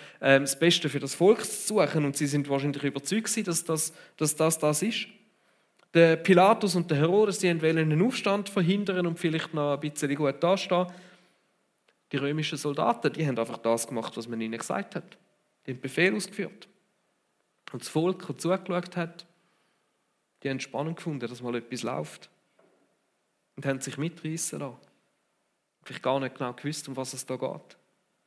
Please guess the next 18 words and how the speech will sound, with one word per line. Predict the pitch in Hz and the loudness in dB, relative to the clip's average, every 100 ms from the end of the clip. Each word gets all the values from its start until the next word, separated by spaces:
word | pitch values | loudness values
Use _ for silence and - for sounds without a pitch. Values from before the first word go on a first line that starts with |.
| _ _ _ _ _ _ _ _ _ _ _ - | _ _ _ _ _ _ _ _ _ _ _ -12
Und | 127 | -8
es | |
ist | 139 | -6
genau | - 143 156 | -4 -2 -2
das, | 156 156 156 - | -2 -2 -2 -4
wo | 131 123 - - _ | -4 -4 -4 -16 _
Sünde | - 160 180 185 180 | -6 -2 0 0 -2
eben | 143 139 | -2 -2
am | 131 | -2
Schluss | 127 147 165 - | -4 -4 -2 -2
dazu | 143 - 143 135 | -4 -6 -4 -4
führt. | 143 175 170 - | -2 0 0 -4
Das | 127 | -4
ist | 156 | -4
so | 151 | -2
eine | 127 160 | -4 0
endlose | 170 196 190 190 185 180 | 2 2 4 2 2 -4
Spirale. | - 156 135 160 175 135 | -2 -2 2 4 4 4